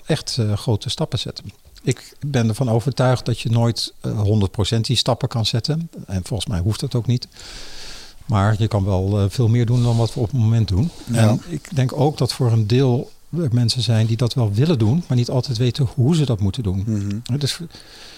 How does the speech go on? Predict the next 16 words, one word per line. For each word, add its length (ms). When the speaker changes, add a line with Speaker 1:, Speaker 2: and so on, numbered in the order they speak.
Speaker 1:
ik 120
denk 180
dat 140
we 100
daarin 520
met 200
z'n 100
allen, 260
en 80
dan 120
heb 120
ik 80
het 180
een 160
beetje 280
ook 220